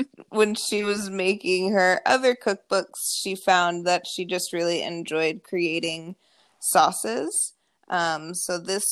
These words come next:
Speaker 2: one has just, I wanna say, like, forty-eight recipes, um, just for sauces. Dressings, there's, um,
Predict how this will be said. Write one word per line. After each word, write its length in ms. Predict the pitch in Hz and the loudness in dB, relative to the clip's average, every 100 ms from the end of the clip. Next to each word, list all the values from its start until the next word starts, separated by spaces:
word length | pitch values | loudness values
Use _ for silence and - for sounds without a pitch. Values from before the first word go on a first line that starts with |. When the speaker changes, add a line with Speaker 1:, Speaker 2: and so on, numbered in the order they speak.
| - | -4
Speaker 2:
one 360 | 190 185 180 | -2 -2 -4
has 560 | 185 190 175 170 170 - - | -6 -4 -2 0 -2 -8 -8
just, 320 | 175 170 - - | -6 -6 -8 -6
I 80 | 165 | 0
wanna 260 | 175 214 | 0 0
say, 260 | 269 247 190 | -2 -4 -4
like, 260 | 175 143 _ - - | -4 -8 _ -18 -8
forty-eight 880 | 180 185 185 - - 170 165 - - - _ _ _ _ - | -4 -2 -4 -6 -2 -2 -2 -8 -12 -14 _ _ _ _ -10
recipes, 1040 | 185 175 170 - - - 139 104 - - - - _ - | 2 4 4 0 -6 -8 -6 -4 -2 -4 -6 -20 _ -4
um, 260 | 160 - | -2 -2
just 220 | 151 175 - | -2 -4 -2
for 120 | 185 | 0
sauces. 640 | - 165 175 - 85 - | 4 4 2 -2 -6 -6
Dressings, 760 | - 185 202 196 190 185 185 185 - - _ _ _ | 2 2 2 0 -2 -4 -4 -6 -8 -10 _ _ _
there's, 540 | 180 165 165 160 170 - | 4 4 4 0 -4 -2
um, 520 | 170 151 143 151 190 | 0 -2 -4 -8 -12